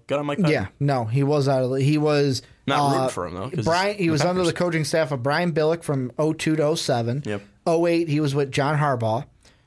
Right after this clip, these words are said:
Speaker 2: Then Rex Ryan from oh nine to twenty twelve. Doug Marrone in Buffalo in twenty thirteen. Head coach of the Browns fourteen fifteen, and now he's on the staff of Mike McCarthy. So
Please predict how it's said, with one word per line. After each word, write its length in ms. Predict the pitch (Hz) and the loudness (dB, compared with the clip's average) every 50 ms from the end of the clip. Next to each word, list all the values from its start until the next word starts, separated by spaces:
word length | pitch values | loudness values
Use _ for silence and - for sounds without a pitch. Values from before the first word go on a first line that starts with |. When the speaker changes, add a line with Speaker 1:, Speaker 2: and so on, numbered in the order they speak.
| _ _ - | _ _ -4
Speaker 2:
Then 480 | 127 131 151 147 147 143 143 139 135 | -2 0 2 2 2 2 0 0 -2
Rex 420 | 101 131 135 139 151 175 - - - | -2 -2 -2 0 0 -2 -2 -4 -4
Ryan 400 | 147 156 160 160 160 160 165 170 | -2 -2 0 0 0 -2 -2 -2
from 220 | - 156 143 139 | -2 -2 -2 0
oh 120 | 143 151 156 | 0 0 0
nine 300 | 156 143 147 151 151 143 | 0 0 0 0 -2 -2
to 80 | 139 | -4
twenty 320 | - - 139 135 147 147 151 | -4 -4 -2 -2 -2 -2 -4
twelve. 560 | - - 135 127 120 117 120 131 143 - - _ _ _ _ _ _ | -4 -2 0 0 2 0 0 -2 -4 -8 -16 _ _ _ _ _ _
Doug 240 | - 147 151 156 156 | 0 0 0 0 0
Marrone 360 | 170 170 160 160 156 156 156 | 0 0 2 2 2 2 0
in 120 | 151 143 131 | 0 0 -2
Buffalo 800 | 120 - - 165 170 - - 143 135 131 123 123 123 131 147 | 0 0 -2 -2 -2 -2 -2 0 0 0 0 0 0 -2 -2
in 160 | - 147 123 117 | -4 -4 -4 -4
twenty 280 | - - 143 143 147 | -4 -2 -2 -2 -2
thirteen. 680 | 143 143 - 147 143 143 - 139 127 117 113 117 120 135 - - _ _ _ _ _ | -2 -2 -2 -2 -2 -2 -2 -2 0 0 0 -2 -4 -6 -8 -14 _ _ _ _ _
Head 220 | - 160 170 165 - | -2 -2 -2 0 0
coach 300 | - 175 165 165 - 165 | -2 -2 -2 -2 -2 -2
of 80 | 147 | 0
the 100 | 143 143 135 | 0 -2 -2
Browns 580 | 139 131 113 139 147 151 147 156 165 160 156 | -4 -6 -4 -2 0 0 0 0 -2 -4 -4
fourteen 420 | - - 156 151 151 - 147 147 139 | -4 -2 -2 -2 -2 -2 -4 -4 -2
fifteen, 500 | - 156 143 143 143 - 151 151 160 156 | -2 -2 -2 -2 -4 -4 -4 -4 -2 -2
and 140 | 147 131 | 0 0
now 220 | 131 131 131 131 123 | 0 0 0 0 0
he's 380 | 113 131 127 127 131 120 - - - - _ _ _ _ _ _ _ | 0 0 0 0 0 -2 -4 -8 -14 -20 _ _ _ _ _ _ _
on 280 | - 127 127 131 131 135 | -2 -2 0 0 0 0
the 100 | 139 123 | 0 0
staff 460 | - - - 139 135 143 135 - - | -2 -2 -2 0 0 0 -2 -2 0
of 240 | 151 151 147 139 151 | 0 0 0 0 0
Mike 240 | 151 151 151 - | -2 -2 -2 -2
McCarthy. 460 | 156 147 - - 202 214 208 - 131 120 | -4 -4 -2 -2 -2 -2 -2 -2 -2 -2
So 360 | - - 156 151 143 - | 0 0 0 0 0 -2